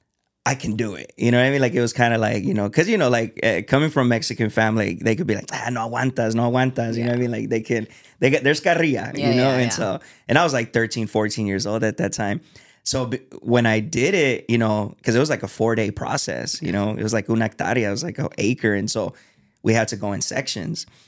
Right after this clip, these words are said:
Speaker 1: And, man, that was the <laughs> hardest. It was hard, but it was humbling. And it was at the same time, like, uh, it, it just gave me an appreciation for my roots.
Speaker 2: Yeah.
Speaker 1: It's just like, "Man, you know what?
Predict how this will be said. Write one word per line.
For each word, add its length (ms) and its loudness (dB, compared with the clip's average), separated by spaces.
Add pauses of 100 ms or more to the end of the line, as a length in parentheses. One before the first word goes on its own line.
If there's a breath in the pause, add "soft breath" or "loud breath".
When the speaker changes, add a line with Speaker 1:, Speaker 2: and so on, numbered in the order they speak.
(200 soft breath)
Speaker 1:
And, 240 0
man, 300 2
that 160 2
was 220 -2
the 360 -2
<laughs> 100 -6
hardest. 640 -4 (500 soft breath)
It 120 4
was 360 0
hard, 560 -2
but 120 0
it 40 4
was 200 0
humbling. 600 0
And 80 -2
it 40 -2
was 120 -2
at 140 -4
the 80 -8
same 300 -6
time, 300 -2
like, 280 -2 (100)
uh, 140 2 (160)
it, 240 0 (360 soft breath)
it 120 2
just 240 -2
gave 260 0
me 160 0
an 80 -2
appreciation 680 -2
for 140 -4
my 160 -2
roots. 540 -4
Speaker 2:
Yeah. 160 -8
Speaker 1:
It's 100 0
just 160 -2
like, 220 -8
"Man, 340 2
you 100 -2
know 140 2
what? 380 2